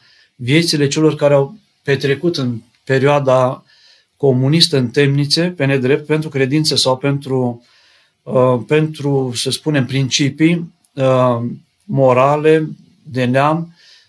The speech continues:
la care au ținut foarte mult și, uh, în închisoare l-au descoperit pe Dumnezeu, s-au descoperit pe ei înșiși și au făcut prietenii foarte,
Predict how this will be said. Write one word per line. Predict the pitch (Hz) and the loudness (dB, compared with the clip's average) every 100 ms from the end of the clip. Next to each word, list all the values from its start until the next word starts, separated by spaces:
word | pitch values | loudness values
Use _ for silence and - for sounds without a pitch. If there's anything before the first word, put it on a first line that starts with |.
| _ | _
la | 135 | -4
care | 120 143 | 0 0
au | 135 | 0
ținut | 123 143 143 | 0 -4 0
foarte | 139 123 123 | 0 0 -2
mult | 120 156 180 | -4 -2 -2
și, | - - | -2 -2
uh, | 151 151 147 147 _ _ _ _ _ _ - | 0 0 -2 -8 _ _ _ _ _ _ 0
în | 170 | 2
închisoare | 180 170 156 170 165 160 | 4 2 0 2 2 2
l-au | 160 180 | 2 0
descoperit | 160 - 156 156 156 | 0 -4 -6 -8 -6
pe | 147 | -6
Dumnezeu, | 135 139 127 151 | -2 -2 0 0
s-au | 147 165 | 0 0
descoperit | 165 160 165 151 147 | 0 -4 -4 -6 -8
pe | 151 | -2
ei | 139 | -2
înșiși | 135 156 156 139 | 0 -2 -2 -4
și | 160 | -4
au | |
făcut | 160 175 165 | -4 -8 -10
prietenii | - 147 147 156 151 | -6 -6 -4 -2 -4
foarte, | 143 139 131 - 135 | 0 0 0 -2 -6